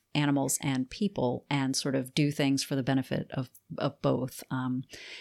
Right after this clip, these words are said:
and so there's some muscular dystrophy work that's being done there and some, uh, cancer work, uh, osteosarcoma and, uh, you know, things like that. Uh, so, so it's a really interesting and kind of a unique place, uh,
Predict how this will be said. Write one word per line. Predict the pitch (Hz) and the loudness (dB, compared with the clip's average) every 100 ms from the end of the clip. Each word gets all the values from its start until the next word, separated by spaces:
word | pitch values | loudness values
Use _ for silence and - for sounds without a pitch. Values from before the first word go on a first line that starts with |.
| - | -6
and | 151 147 | -2 2
so | - 151 | 4 6
there's | 147 147 | 6 4
some | 156 | 4
muscular | 147 143 - 139 | 4 4 2 2
dystrophy | 160 175 175 175 160 | 2 2 2 2 2
work | 156 156 | 2 2
that's | 151 - | -4 0
being | 151 147 | 2 4
done | 147 143 143 | 2 2 2
there | 139 139 | 2 2
and | 135 | 0
some, | 131 143 135 131 131 127 - | 0 0 2 2 2 0 -2
uh, | - - | -6 -6
cancer | - 170 160 160 156 | -2 0 2 2 0
work, | 143 151 147 147 - - | 0 0 0 -2 -10 -4
uh, | 131 131 | -2 0
osteosarcoma | 135 135 139 - 139 147 139 135 135 143 | 0 0 -2 -2 -4 -2 -2 0 -2 -4
and, | 123 131 131 131 | -4 -4 -4 -4
uh, | 131 143 147 | -4 -4 -4
you | 151 | -4
know, | 139 131 - _ _ - - | -4 -4 -10 _ _ -12 -4
things | 147 143 | -2 -2
like | 147 - | -4 -4
that. | 143 139 - | -2 -2 -2
Uh, | 143 | -2
so, | - 156 147 - - | 0 0 0 -4 4
so | 269 | 8
it's | 269 | 10
a | 277 | 10
really | 311 247 | 8 6
interesting | - 220 220 208 - 196 180 175 | 6 2 4 2 2 2 2 0
and | 160 156 | 0 -2
kind | - 170 | 0 0
of | 160 | 0
a | |
unique | 156 151 156 147 - - _ _ | 0 2 2 -2 -6 -20 _ _
place, | - 170 147 143 - - | 0 4 6 4 2 -2
uh, | - 139 | 2 2